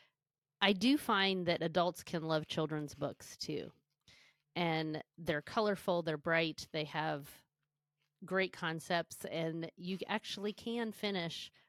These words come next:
a children's book a little quicker than you <laughs> can, you know, the books that have all the millions of pages in them or something like that. So I do really love, I feel a little bit,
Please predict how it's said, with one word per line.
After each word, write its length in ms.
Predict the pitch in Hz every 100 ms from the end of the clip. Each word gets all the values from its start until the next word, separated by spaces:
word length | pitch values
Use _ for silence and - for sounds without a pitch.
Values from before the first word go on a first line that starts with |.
| -
a 60 |
children's 520 | 185 214 185 175 175 165
book 240 | 185 180
a 40 | 170
little 300 | 165 196 175
quicker 440 | - 220 - 190
than 220 | 170 175
you 140 | 170 180
<laughs> 20 |
can, 560 | - 240 190 190 175 190 - - 349 339
you 220 | 349 247 220
know, 200 | 202 190
the 140 | 180
books 280 | 185 220 -
that 120 | 202
have 220 | 202 196
all 160 | 196 190
the 100 | 180
millions 400 | 185 185 180 170
of 80 | 160
pages 400 | 180 170 165 160
in 160 | 160
them 240 | 165 165 160
or 100 | 165
something 400 | - 175 170 170
like 200 | 165 -
that. 260 | 165 160 -
So 400 | - 190 170 175 - _ - - - - - _ _ _ _ _ _
I 80 | 254
do 220 | 285 403 381
really 280 | 208 190
love, 160 | 175 175
I 60 | 240
feel 200 | - 403 403
a 40 |
little 180 | 370 359
bit, 420 | 320 311 277